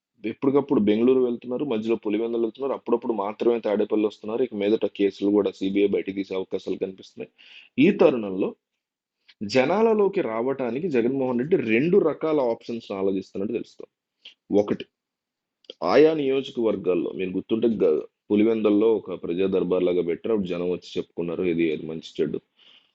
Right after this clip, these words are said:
అట్లాంటిది ఒకటి ప్లాన్ చేస్తున్నారని, ఇంకొక పక్క, ఆ, అదే గాని లేదా ఒక చిన్న, ఆ, ఒక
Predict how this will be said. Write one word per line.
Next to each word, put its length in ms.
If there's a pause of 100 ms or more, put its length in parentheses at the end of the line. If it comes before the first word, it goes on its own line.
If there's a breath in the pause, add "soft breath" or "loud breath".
(120)
అట్లాంటిది 520
ఒకటి 320 (880)
ప్లాన్ 300
చేస్తున్నారని, 600 (1300)
ఇంకొక 340
పక్క, 220 (1300)
ఆ, 280
అదే 240
గాని 400 (260)
లేదా 320 (140)
ఒక 80 (160)
చిన్న, 280 (440)
ఆ, 80
ఒక 360